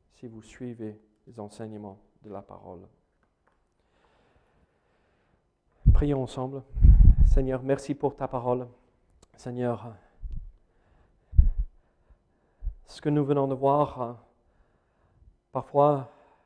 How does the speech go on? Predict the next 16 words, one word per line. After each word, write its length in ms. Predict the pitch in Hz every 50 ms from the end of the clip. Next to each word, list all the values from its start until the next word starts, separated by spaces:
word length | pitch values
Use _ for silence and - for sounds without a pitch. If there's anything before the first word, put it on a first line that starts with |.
| _ _ _ _ _ _ _
c'est 140 | _ - 120
sûr, 300 | - - 139 127 123 123
ne 100 | 117 117
convient 340 | 117 - 135 127 127 123 120
pas 200 | 117 - 131 120
au 100 | 120 123
monde, 280 | 123 113 110 107 104 104 - _ _ _ _ _ _ _ _ _ _ _ _ _ _ _ _ -
mais 100 | 117 113
c'est 180 | - - 131
ce 160 | 113 - -
que 140 | - - 131
tu 180 | 127 - 131 123
nous 140 | 127 123 117
demandes 400 | 120 120 123 120 120 120 120 117
de 60 | 117
faire. 320 | 113 - - 113 104 104